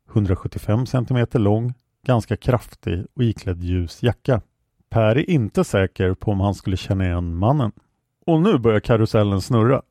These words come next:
Redan samma dag, den andra mars klockan tretton,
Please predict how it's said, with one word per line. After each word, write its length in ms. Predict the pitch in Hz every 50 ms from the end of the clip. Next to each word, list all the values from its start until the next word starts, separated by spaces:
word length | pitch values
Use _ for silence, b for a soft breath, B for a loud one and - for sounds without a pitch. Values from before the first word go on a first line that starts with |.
| _ _
Redan 680 | - 104 98 110 147 160 123 107 107 104 113 110 107 98
samma 640 | - - - - 165 127 95 98 95 95 92 95
dag, 480 | 90 87 - - 170 196 175 110 - - - _ _ _ _ _ _ _ _ _ _ _ _
den 160 | - 104 104 -
andra 340 | 120 107 104 98 95 95 98
mars 240 | 101 104 98 -
klockan 340 | - - - 104 - 101 95
tretton, 680 | - - - 139 120 - - _ _ - 147 110 95